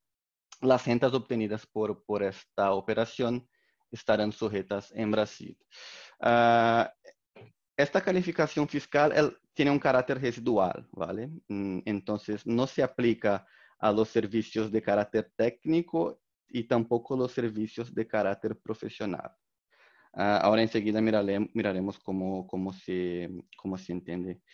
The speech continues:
que son servicios técnicos o, o profesionales, ¿vale? Entonces, en la práctica, en la prestación de servicios, hasta el día de hoy, la Hacienda brasileña nun-,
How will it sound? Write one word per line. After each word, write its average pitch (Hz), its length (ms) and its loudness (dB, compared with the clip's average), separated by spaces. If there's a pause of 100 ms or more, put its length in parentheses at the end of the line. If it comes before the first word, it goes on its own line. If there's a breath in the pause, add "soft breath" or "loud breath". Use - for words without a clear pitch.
(180 soft breath)
que 80 120 -10
son 92 200 -12
servicios 92 480 -12
técnicos 98 720 -8
o, 92 480 -4
o 92 140 -8
profesionales, - 760 -12
¿vale? - 280 -14 (380 loud breath)
Entonces, 127 540 0 (200)
en 143 160 4
la 143 140 2
práctica, 170 600 0
en 135 100 2
la 120 120 2
prestación 127 540 -2
de 117 80 -2
servicios, 139 720 -4
hasta 113 280 0
el 110 100 -2
día 117 200 4
de 127 140 2
hoy, 139 380 0 (540 soft breath)
la 117 240 4
Hacienda 123 420 0
brasileña 127 800 0
nun-, 131 640 0